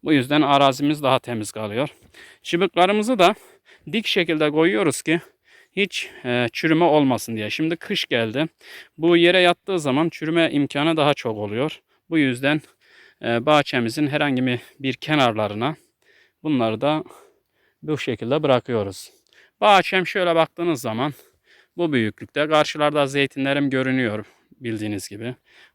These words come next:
Burada zeytin ağaçlarım var, nar ağaçlarım var. İnanın bu bana yetiyor. Size de böyle bir bahçe olursa uğraşmanızı tavsiye ederim. Çok iyi moral veriyor, huzur veriyor bana.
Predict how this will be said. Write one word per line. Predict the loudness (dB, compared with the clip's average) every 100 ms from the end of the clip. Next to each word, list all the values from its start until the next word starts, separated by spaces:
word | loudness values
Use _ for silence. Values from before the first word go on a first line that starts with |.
| -8
Burada | -2 0 0
zeytin | 0 -2 -2
ağaçlarım | -2 -2 -4 -6 -4
var, | 0
nar | 2 4
ağaçlarım | 4 2 -2 -4 -4 -6
var. | -8 -10 _ _ _ _
İnanın | 0 2 2 2
bu | 0 2
bana | 2 4
yetiyor. | 4 2 -2 -4 -4 -8 _ _ _ _ _
Size | -16 -2 2 4
de | 4 0 -4 _ _ _ _ -2
böyle | 2 2
bir | 0 2
bahçe | 2 2 -2
olursa | -2 -2 -2 -2
uğraşmanızı | 0 -2 -2 -4 -6 -4
tavsiye | -4 -2 -4 -6
ederim. | -6 -10 -14 _ _ _ _
Çok | -2 0 0 -4
iyi | 0 2
moral | 4 4 4 2
veriyor, | -2 -2 -4
huzur | -4 -4 -4 -2
veriyor | -4 -6 -8 -10
bana. | -14 -16